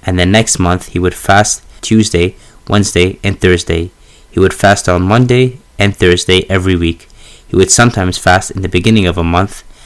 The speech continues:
sometimes in the middle of a month, and sometimes at the end of a month. The objective was to leave the door open for observing voluntary fasts for every person,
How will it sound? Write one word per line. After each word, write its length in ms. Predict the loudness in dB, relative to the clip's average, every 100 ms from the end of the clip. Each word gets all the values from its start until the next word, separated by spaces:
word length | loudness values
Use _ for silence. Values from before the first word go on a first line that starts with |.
| -20 -14
sometimes 600 | 0 2 2 0 0 0
in 100 | 0
the 80 |
middle 320 | 0 2 2 2
of 80 |
a 80 | 0
month, 380 | 0 0 -2 -12 -20 -20 -8
and 140 | -4
sometimes 520 | 0 0 0 0 -2 -4
at 140 | -6 -4
the 120 | -2
end 180 | 0 0
of 100 | 0
a 80 |
month. 400 | 0 0 -4 -10 -20 -20 -20 -20 -4
The 100 | -2
objective 540 | 0 0 0 0 -2
was 160 | -2 -4
to 140 | -2 0
leave 320 | 4 4 2
the 100 | -2
door 240 | 0 0 0
open 340 | -2 0 -4
for 180 | -2 -4
observing 600 | -4 2 2 4 0 -2
voluntary 560 | 0 2 2 0 -2
fasts 480 | 0 2 2 0 -10
for 180 | -6 -4
every 260 | 0 0 0
person, 480 | 0 -2 -2 -4